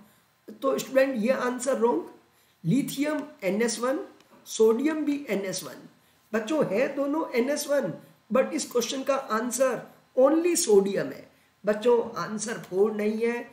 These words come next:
only सोडियम है। स्टूडेंट इस क्वेश्चन का आंसर only सोडियम है। Actually बच्चों ये लिथियम है,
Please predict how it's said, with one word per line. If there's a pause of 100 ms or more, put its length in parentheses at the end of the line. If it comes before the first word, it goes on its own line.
(300)
only
सोडियम
है। (440)
स्टूडेंट
इस
क्वेश्चन
का
आंसर (440)
only
सोडियम
है। (380)
Actually
बच्चों
ये
लिथियम
है,